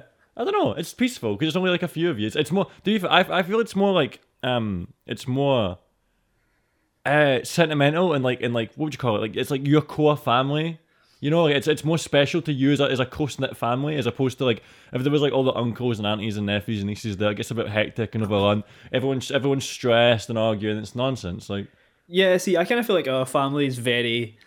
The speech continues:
Speaker 2: very close 'cause they all kinda lived in close proximity, like, for their whole lives.
Speaker 1: Yeah. Yeah. My
Speaker 2: So it
Speaker 1: family
Speaker 2: feels
Speaker 1: were
Speaker 2: less,
Speaker 1: like
Speaker 2: like,
Speaker 1: that, but they
Speaker 2: extended.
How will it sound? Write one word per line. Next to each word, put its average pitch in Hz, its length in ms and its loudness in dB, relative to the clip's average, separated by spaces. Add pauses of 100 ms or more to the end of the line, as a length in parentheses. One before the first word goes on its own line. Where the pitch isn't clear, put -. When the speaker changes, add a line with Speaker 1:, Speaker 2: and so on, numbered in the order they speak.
(640)
Speaker 2:
very 127 420 2
close 165 420 0
'cause 135 220 0
they 135 60 2
all 127 120 2
kinda 127 200 -2
lived 113 400 -4
in 131 140 -4
close 123 260 -4
proximity, 123 840 -6
like, - 320 -10 (140)
for 120 160 0
their 117 100 0
whole 117 160 0
lives. 113 240 0
Speaker 1:
Yeah. 101 240 0 (760)
Yeah. 117 260 -2 (1300)
My 135 100 -8
Speaker 2:
So 165 140 0
it - 20 2
Speaker 1:
family 170 120 2
Speaker 2:
feels 120 120 2
Speaker 1:
were 135 60 6
Speaker 2:
less, 127 120 4
Speaker 1:
like - 140 -2
Speaker 2:
like, 90 100 -2
Speaker 1:
that, - 100 -8
but 107 60 -4
they 104 100 0
Speaker 2:
extended. 113 280 -14